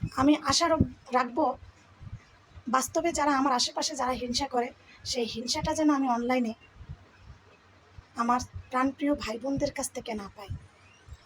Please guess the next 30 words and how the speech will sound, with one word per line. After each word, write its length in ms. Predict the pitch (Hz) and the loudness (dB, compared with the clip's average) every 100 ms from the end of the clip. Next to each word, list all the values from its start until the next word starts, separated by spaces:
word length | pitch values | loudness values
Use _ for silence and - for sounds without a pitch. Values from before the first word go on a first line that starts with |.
| - - - | -20 -20 -6
আর 180 | 240 254 | -2 2
আমি 180 | 254 302 | 0 0
কখনো 320 | 311 294 320 | -2 2 2
কারো 200 | 311 285 | 2 0
কাছ 180 | 285 294 | 0 -2
থেকে 200 | 302 294 | -4 -6
হিংসা 400 | 247 240 262 311 | -6 -4 -2 -2
পাই 260 | 302 285 311 - | 0 0 0 -2
এমনভাবে 500 | 233 254 285 269 277 | 0 4 4 2 -2
কোনো 200 | - 269 | -6 -8
কাজও 320 | 277 233 233 | -4 -4 -4
করি 220 | 277 285 285 | -2 0 2
না, 160 | 320 - - - - | 0 -4 -20 -20 -8
কাউকে 240 | - 247 262 | -2 0 2
আ-, 160 | 214 - | -2 0
আ-, 180 | 240 240 | 0 0
মানে 160 | 240 285 | -2 -2
কাউকে 240 | 269 269 320 | -2 -2 0
আঘাত 320 | 233 277 277 | 0 0 -2
করেও 180 | - 294 | -2 -2
কোনো 200 | 285 262 | -2 -4
কথা 240 | 220 220 226 | -6 -8 -8
বলি 220 | 202 185 | -8 -8
না। 100 | 170 - - - _ - - - | -10 -20 -20 -20 _ -20 -20 -14
যদিও 280 | 240 277 311 | -6 -2 0
বা 100 | 330 | 2
আমার 140 | 330 | 2
কথায় 260 | 302 277 302 | -2 -4 -4
কোনো 180 | 269 277 | -2 -2
আঘাত 280 | 240 247 | -2 -4